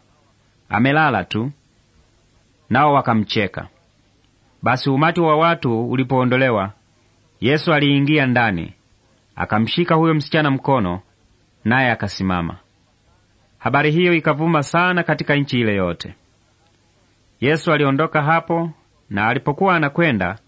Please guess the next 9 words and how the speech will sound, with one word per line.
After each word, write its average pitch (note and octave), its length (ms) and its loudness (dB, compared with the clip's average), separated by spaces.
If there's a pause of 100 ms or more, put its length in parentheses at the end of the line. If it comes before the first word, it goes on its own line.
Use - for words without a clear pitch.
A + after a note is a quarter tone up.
(640)
vipofu E3 480 0
wawili E3 340 2
walimfuata D3 680 0
wakipiga C3+ 500 -2
kelele, G2+ 420 -2 (840)
"Mwana F3+ 380 0
wa F#3 100 2
Daudi, F3+ 500 0 (680)
utuhurumie." E3 840 0